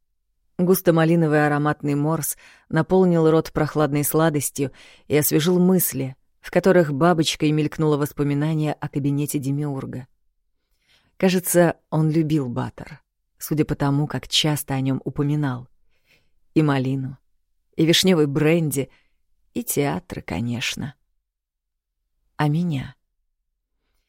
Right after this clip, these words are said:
Я поперхнулась и утёрла губы запястьем. На белоснежной перчатке остались розовые следы. Кряхт.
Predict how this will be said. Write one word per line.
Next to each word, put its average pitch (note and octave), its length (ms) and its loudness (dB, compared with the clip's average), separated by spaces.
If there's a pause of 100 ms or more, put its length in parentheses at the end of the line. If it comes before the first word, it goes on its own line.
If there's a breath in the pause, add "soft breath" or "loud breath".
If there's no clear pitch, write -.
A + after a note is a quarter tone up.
(280)
Я F3 180 4
поперхнулась D#3 960 -2
и D#3 80 2
утёрла D3 400 0
губы C#3+ 240 -2
запястьем. C3+ 720 -4 (640 loud breath)
На E3 80 0
белоснежной D3+ 580 0
перчатке D3+ 600 -2
остались C#3+ 400 -2
розовые C#3 400 -2
следы. C#3 460 0 (680 soft breath)
Кряхт. - 640 -8